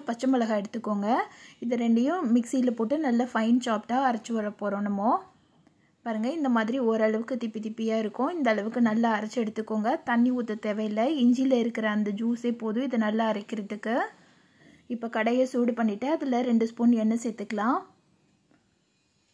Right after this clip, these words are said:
எண்ணெய் நல்லா சூடானதும் ஒன்றரை ஸ்பூன் கடுகு உளுந்த பருப்பு, ஒரு ஸ்பூன் சோம்பு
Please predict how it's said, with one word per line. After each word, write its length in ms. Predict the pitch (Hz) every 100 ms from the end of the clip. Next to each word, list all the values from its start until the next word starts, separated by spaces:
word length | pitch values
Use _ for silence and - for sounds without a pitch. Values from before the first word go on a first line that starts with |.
| _ _ _ 240
எண்ணெய் 200 | 226 254 247
நல்லா 180 | 226 247
சூடானதும் 600 | 254 240 233 208 208 247 392 - _ _ _ -
ஒன்றரை 220 | 240 226 233
ஸ்பூன் 240 | 247 247
கடுகு 220 | 233 220 247
உளுந்த 220 | 233 220 220
பருப்பு, 320 | 202 - 240 415 - _ _ _ _ _ _ _ _ _ _ _ 247
ஒரு 120 | 233
ஸ்பூன் 280 | 233 233 240 240
சோம்பு 360 | 233 233 208